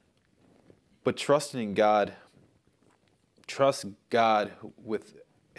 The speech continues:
he said, "Those who are faithful with a little, you know,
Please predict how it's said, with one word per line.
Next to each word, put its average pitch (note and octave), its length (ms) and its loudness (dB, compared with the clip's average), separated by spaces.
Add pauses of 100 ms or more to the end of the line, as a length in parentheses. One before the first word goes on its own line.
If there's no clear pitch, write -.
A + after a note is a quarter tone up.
(180)
he C#3 100 -6
said, A#2 440 0 (280)
"Those D3+ 240 4
who D#3+ 120 4
are C3 40 4
faithful C3+ 420 2
with - 60 -12
a B2+ 60 -4
little, A2 460 0 (420)
you G#2+ 100 -10
know, G2 280 -4